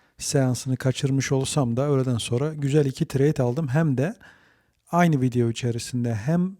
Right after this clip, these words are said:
bearish hem bullish, bullish video, e, trade'i aynı anda aldım. Onu az sonra size göstereceğim arkadaşlar.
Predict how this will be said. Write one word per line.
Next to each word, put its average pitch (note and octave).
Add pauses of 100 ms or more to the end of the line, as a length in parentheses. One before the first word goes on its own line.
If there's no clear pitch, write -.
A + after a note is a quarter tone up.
bearish D3
hem D3+
bullish, C3 (200)
bullish C#3+
video, B2+
e, B2+
trade'i C#3
aynı D3+
anda B2
aldım. B2+
Onu E3+
az D#3
sonra B2
size C3+
göstereceğim C#3
arkadaşlar. A2+